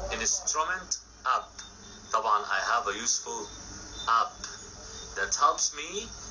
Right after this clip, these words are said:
to learn English on my smartphone. Okay, Mister Taha, you are welcome.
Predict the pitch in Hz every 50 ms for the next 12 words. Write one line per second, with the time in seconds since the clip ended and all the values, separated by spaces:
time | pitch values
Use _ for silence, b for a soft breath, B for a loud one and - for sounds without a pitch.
0 | - - 104 - 117 117 117 120 117 117 - - 143 156 165 180 185 185 - -
1 | 143 143 143 143 143 - 135 127 123 139 135 - - - - - 120 120 120 120
2 | - - - - - - - - - - - - - - - - - - 139 -
3 | - - - - - - - - - - - - - - - - - - - -
4 | - - - - - - - - 107 - - 117 113 113 107 - - 107 - -
5 | - 117 123 135 156 214 - - - - - - - - - - - - - -
6 | - - - - 92 92 92 82 87 90 90 101 127 135 - - - 85 -